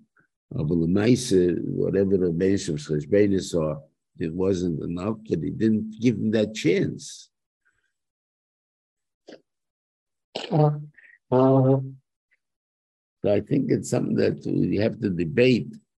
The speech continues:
Speaker 1: Is it a good thing or a bad thing? You know what I'm saying? And, uh, and he called, obviously, they did it. So Pashas Adava, it's the right thing to do when you have to do the right thing. You know, it's, for instance, uh, yeah,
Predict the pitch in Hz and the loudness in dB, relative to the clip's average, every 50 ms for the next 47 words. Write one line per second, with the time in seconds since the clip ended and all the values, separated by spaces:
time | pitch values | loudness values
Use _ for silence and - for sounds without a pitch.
0 | _ _ _ _ _ _ _ _ _ _ _ _ _ _ _ _ - - - 98 | _ _ _ _ _ _ _ _ _ _ _ _ _ _ _ _ -10 -4 0 2
1 | 90 90 90 90 85 92 113 117 110 113 120 123 120 110 107 107 104 - 113 120 | 2 4 4 2 4 4 4 4 4 2 2 2 4 4 6 4 4 4 2 2
2 | - 110 104 - - 71 64 - - - _ _ _ _ _ _ _ _ _ _ | 2 0 -2 -2 -4 -4 -4 -4 -8 -12 _ _ _ _ _ _ _ _ _ _
3 | _ _ - - 87 87 82 80 - - 95 90 85 82 82 82 85 85 82 82 | _ _ -6 -4 -2 -2 -2 -2 -4 -4 -2 0 0 0 -2 -2 -2 -2 -2 -2
4 | 82 80 80 90 90 87 85 82 82 82 78 78 82 82 80 90 101 104 104 98 | -2 -2 -2 -2 -2 -2 0 0 -2 -2 -2 -4 -4 -4 -4 -2 -2 -2 -2 -2
5 | - 95 90 85 90 85 87 80 80 87 82 85 104 120 - - - - _ _ | 2 2 2 2 2 0 -2 -2 0 0 2 4 2 2 0 -2 -12 -20 _ _
6 | _ _ _ _ _ _ _ _ _ _ _ - - - 76 92 90 92 95 87 | _ _ _ _ _ _ _ _ _ _ _ -6 -4 -4 -2 -2 0 0 0 -2
7 | - 92 95 90 87 80 85 87 87 85 85 90 92 98 - - - _ _ _ | -2 -2 0 0 0 0 -2 -2 0 0 0 2 2 0 0 -2 -8 _ _ _
8 | - - 92 - - - 90 87 92 98 95 92 - - 92 87 85 85 - 85 | -10 -8 -8 -8 -4 -2 0 2 2 2 2 0 0 0 0 0 0 -2 -4 -4
9 | 82 80 104 139 135 95 76 - - - - 98 87 87 87 92 95 98 - - | -2 2 4 6 6 6 4 2 -4 -8 -8 -8 -6 -4 -4 -4 -6 -6 -8 -6
10 | 92 90 82 87 87 85 80 87 85 85 87 87 87 80 - 135 143 113 78 71 | -6 -4 -2 0 0 0 0 0 -2 -2 -2 -4 -6 -6 -2 0 0 0 0 0
11 | 76 82 80 87 87 87 87 85 85 85 87 82 135 135 - - _ _ _ _ | -4 -6 -6 -6 -6 -6 -6 -4 -4 -4 -4 -4 -6 -8 -12 -18 _ _ _ _
12 | _ _ _ _ _ _ _ _ _ _ _ _ - 73 85 92 98 95 - - | _ _ _ _ _ _ _ _ _ _ _ _ -4 -2 0 0 0 0 -2 -4
13 | - 87 85 85 80 73 - - - - 80 82 76 73 71 78 78 76 73 78 | -4 -2 -2 -2 -2 -4 -6 -6 -4 -2 0 0 0 0 -2 -2 -4 -4 -4 -4
14 | 80 78 - | -4 -6 -6